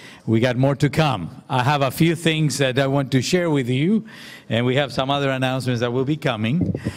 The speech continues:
So, um, uh, first of all, I want to say publicly, I did not ask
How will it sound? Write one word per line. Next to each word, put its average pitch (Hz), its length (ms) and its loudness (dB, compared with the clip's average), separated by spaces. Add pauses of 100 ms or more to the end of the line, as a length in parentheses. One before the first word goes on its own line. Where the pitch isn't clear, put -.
(320)
So, 127 500 0
um, 113 400 -4 (840)
uh, 113 340 -2 (340)
first 165 320 0
of 170 100 4
all, 131 640 -2 (500)
I 127 100 0
want 151 180 0
to 147 80 4
say 147 160 2
publicly, 131 680 0
I 131 140 0
did 127 200 -2
not 160 280 0
ask 143 520 -4